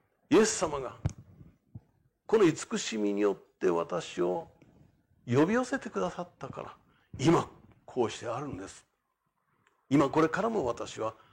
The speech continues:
ただとぼとぼとイエス様の後をついて、十字架を背負っていきます。そういう私です。こういう私たちはキリスト者として、恥じることなく、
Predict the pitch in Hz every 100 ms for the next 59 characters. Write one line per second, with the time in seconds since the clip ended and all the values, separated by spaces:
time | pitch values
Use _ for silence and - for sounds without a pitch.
0 | - - - - 175 156 98 - 139 -
1 | 127 139 - 120 - _ - - 131 135
2 | - 110 104 110 120 139 117 - 151 131
3 | - 160 - - - _ - 113 113 135
4 | 135 - 151 135 - 147 - 135 165 160
5 | - _ _ - _ _ _ _ _ _
6 | _ _ - - _ - 156 185 180 143
7 | 165 - 170 117 - - _ - - -
8 | _ - - - - - _ - 147 139
9 | 131 123 110 101 - _ - 90 98 -
10 | - - 135 - 120 120 131 - 104 -
11 | - 92 - 156 - - - - _ _
12 | _ - - - - - - - - 127
13 | 170 123 107 - 90 -